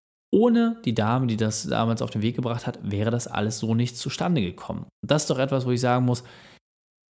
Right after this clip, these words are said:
was sind deine Themen? Ja, das heißt, oft siehst du das gar nicht so als besonders spannend oder interessant an, aber die meisten haben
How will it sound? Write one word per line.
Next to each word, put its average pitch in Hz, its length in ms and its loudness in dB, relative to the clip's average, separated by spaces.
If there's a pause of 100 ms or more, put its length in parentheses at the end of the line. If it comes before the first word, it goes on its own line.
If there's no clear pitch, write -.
(360)
was 135 460 0
sind 151 300 2
deine 139 260 2
Themen? - 440 -4 (560)
Ja, 151 220 0
das 127 160 0
heißt, 127 380 0
oft 160 240 2
siehst - 340 0
du 254 140 6
das 165 240 2
gar 110 180 2
nicht 113 140 2
so 120 100 2
als 120 260 2
besonders 135 460 4
spannend 180 340 2
oder 143 140 2
interessant 131 420 0
an, 190 200 0
aber 139 260 0
die 185 140 2
meisten 196 560 2
haben 180 180 0